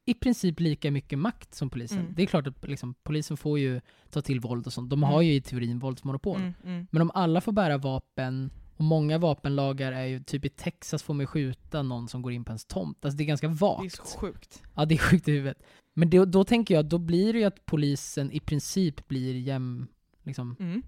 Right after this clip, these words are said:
Speaker 2: mm.
Speaker 1: jämvärdig med
Speaker 2: Många amerikaner.
Speaker 1: Ja.
Speaker 2: Mm.
Speaker 1: Och det fuckar ju upp hela maktbalansen
Speaker 2: Mm.
Speaker 1: och, liksom, suveräniteten av U S A som stat.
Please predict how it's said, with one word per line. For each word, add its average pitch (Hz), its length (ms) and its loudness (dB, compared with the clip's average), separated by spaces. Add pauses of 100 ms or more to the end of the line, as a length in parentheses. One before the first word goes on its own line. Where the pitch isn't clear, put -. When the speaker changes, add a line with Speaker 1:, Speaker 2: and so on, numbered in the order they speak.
Speaker 2:
mm. 175 280 -4
Speaker 1:
jämvärdig 151 600 -2
med 127 560 -6 (540)
Speaker 2:
Många 165 240 -6
amerikaner. 196 460 -12 (120)
Speaker 1:
Ja. 196 400 -2
Speaker 2:
Mm. 185 220 -4 (280)
Speaker 1:
Och 180 120 2
det 190 260 2
fuckar - 300 0
ju 180 100 4
upp - 280 -2
hela 143 260 -2
maktbalansen 165 720 -2
Speaker 2:
Mm. 135 120 -10
Speaker 1:
och, - 380 -6
liksom, 139 380 -4
suveräniteten 143 1000 -4
av 135 400 -6
U 143 160 -4
S - 200 -8
A - 240 -2
som 143 180 -6
stat. - 300 -12